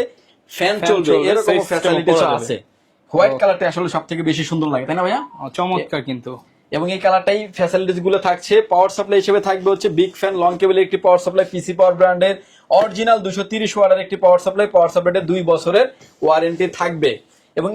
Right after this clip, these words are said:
Speaker 1: এই প্যাকেজটি সাজিয়েছি আমরা only বত্রিশ হাজার নয়শো টাকায়।
Speaker 2: বত্রিশ হাজার নয়শো
Speaker 1: হাজার নয়শো
Speaker 2: টাকায়।
Speaker 1: চমৎকার একটা বিল্ড। বাজেট যদি বেশি থাকে, আপনার যদি নেওয়ার মতো অ্যাবিলিটি থাকে, আপনি নিয়ে নিতে পারেন। প্রোডাক্টের দামও কম আছে,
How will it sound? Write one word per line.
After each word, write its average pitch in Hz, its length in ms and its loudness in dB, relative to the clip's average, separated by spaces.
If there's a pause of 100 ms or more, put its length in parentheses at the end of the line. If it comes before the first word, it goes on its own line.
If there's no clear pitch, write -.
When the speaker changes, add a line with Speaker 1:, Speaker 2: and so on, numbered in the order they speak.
(100)
Speaker 1:
এই 302 160 -2
প্যাকেজটি 240 400 0 (100)
সাজিয়েছি 202 640 0 (160)
আমরা 180 200 2 (260)
only 214 360 0 (180)
বত্রিশ 220 640 2
হাজার 214 240 2 (120)
নয়শো 180 300 0
টাকায়। 113 240 -4 (120)
Speaker 2:
বত্রিশ 254 540 0 (140)
হাজার 170 300 0
নয়শো 185 100 -2
Speaker 1:
হাজার 185 240 0
নয়শো 185 200 0 (100)
Speaker 2:
টাকায়। 117 280 -4 (460)
Speaker 1:
চমৎকার 226 480 2
একটা 220 220 -2
বিল্ড। 220 260 2 (200)
বাজেট 170 300 2 (100)
যদি 202 120 -2 (100)
বেশি 185 220 -4
থাকে, 202 220 0 (360)
আপনার 180 240 0 (100)
যদি 185 160 -2 (360)
নেওয়ার 185 240 0
মতো 185 180 -4
অ্যাবিলিটি 190 420 -4
থাকে, 185 200 -2
আপনি 180 180 -4
নিয়ে 185 160 -2
নিতে 190 200 -6
পারেন। 190 200 4 (160)
প্রোডাক্টের 175 460 0
দামও 170 320 0
কম 190 120 2 (120)
আছে, 190 160 -2